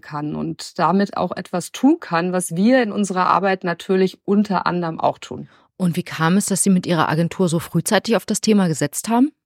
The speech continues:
Speaker 1: Ja, ich meine, ich frag mich, w-, es hört sich jetzt vielleicht blöd an, aber ich frag mich manchmal, warum manche das noch nicht erkannt haben, dass wir da in ein ganz neues Zeitalter steuern, das K-I-Zeitalter.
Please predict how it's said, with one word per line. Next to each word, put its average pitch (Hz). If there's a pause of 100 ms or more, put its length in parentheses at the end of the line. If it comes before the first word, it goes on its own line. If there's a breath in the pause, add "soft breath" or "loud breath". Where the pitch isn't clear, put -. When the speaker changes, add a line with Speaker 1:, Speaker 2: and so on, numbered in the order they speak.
(540)
Speaker 1:
Ja, 202
ich 196
meine, 220
ich -
frag 220
mich, 254
w-, 185 (200)
es -
hört 233
sich 214
jetzt 208
vielleicht 185
blöd 233
an, 190
aber 196
ich 185
frag 202
mich 214
manchmal, 208
warum 185
manche 196
das 185
noch 160
nicht 180
erkannt 180
haben, 175
dass 185
wir 202
da 180
in 190
ein 175
ganz 190
neues 180
Zeitalter 170 (320 loud breath)
steuern, 190
das 196
K-I-Zeitalter. 196